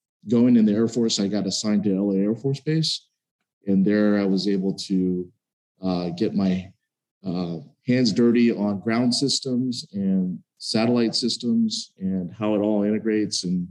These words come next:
supports the warfighter. And, uh, I also fell in love with the Los Angeles area. Um, and so,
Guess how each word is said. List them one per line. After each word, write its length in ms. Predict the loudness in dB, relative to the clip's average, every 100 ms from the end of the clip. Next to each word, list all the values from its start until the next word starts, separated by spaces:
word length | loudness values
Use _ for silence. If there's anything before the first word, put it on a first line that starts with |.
| -12 _ _ _ _
supports 480 | -4 -2 0 0 0
the 60 |
warfighter. 720 | 0 0 0 0 -2 -2 -4 -8 _ _ _ _ _ _ _ -2
And, 600 | 0 0 0 0 -2 -6 -6
uh, 420 | -2 0 0 -2 -4 -14 _ _ _ 0
I 60 |
also 280 | 2 2 0
fell 280 | 0 0 2
in 60 |
love 180 | 2 2
with 200 | 2 -2
the 60 | -2
Los 300 | 0 0 0
Angeles 340 | -2 -2 -2
area. 460 | 0 0 0 -4 -10 _ _ _ _ _ _ _ -4
Um, 560 | 0 2 2 2 -2 -6
and 240 | -4 -2
so, 600 | 0 0 2 0 -2 -6